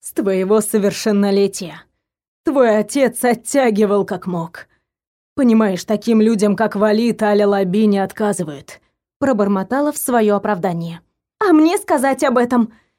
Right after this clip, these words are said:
никто из вас не посчитал нужным?» возмутилась я встречно. «Это что, типа сюрприз такой?» Слишком громко сказала. А может, просто чувство безопасности оказалось ложным?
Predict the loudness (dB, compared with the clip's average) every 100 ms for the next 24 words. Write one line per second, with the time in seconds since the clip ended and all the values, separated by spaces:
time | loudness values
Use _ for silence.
0 | -2 -2 0 0 0 2 0 2 0 0
1 | -4 2 2 4 2 2 0 -2 _ _
2 | _ 0 2 2 2 2 2 2 0 -2
3 | -2 -2 -2 -6 -12 -14 _ _ _ -4
4 | 0 -2 0 0 0 -2 _ _ _ 0
5 | 0 4 0 2 2 2 -2 -4 -2 -2
6 | 0 -2 -4 -16 _ _ _ _ _ -8
7 | -2 0 0 -2 0 2 2 2 2 0
8 | -4 -8 -4 -2 -2 -4 -10 -18 _ _
9 | _ _ 2 4 6 4 0 -6 -16 _
10 | _ 0 2 2 0 -2 2 2 2 2
11 | 2 0 0 0 2 0 0 0 0 2
12 | 0 2 0 -2 0 0 -2 -8